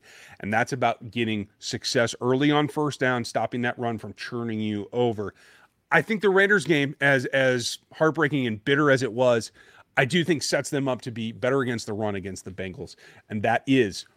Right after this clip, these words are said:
one of the things that they have to battle through and get done. On the offensive side, you have to win your tackle matchups.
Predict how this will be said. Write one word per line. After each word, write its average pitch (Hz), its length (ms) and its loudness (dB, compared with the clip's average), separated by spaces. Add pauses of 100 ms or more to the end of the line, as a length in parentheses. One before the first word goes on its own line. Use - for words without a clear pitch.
one 135 280 0
of 139 40 0
the 123 60 -2
things 120 240 -6
that 113 140 -10
they 107 100 -4
have - 460 -2
to 147 100 -2
battle 120 360 0
through 120 360 -4
and 107 180 -6
get 110 240 -2
done. 92 220 -4 (480)
On 117 100 -2
the 208 160 4
offensive 226 360 -2
side, 139 340 2
you 202 220 2
have 208 260 0
to 175 160 -6
win 165 300 0
your 147 220 -2
tackle 117 360 -4
matchups. 101 540 -10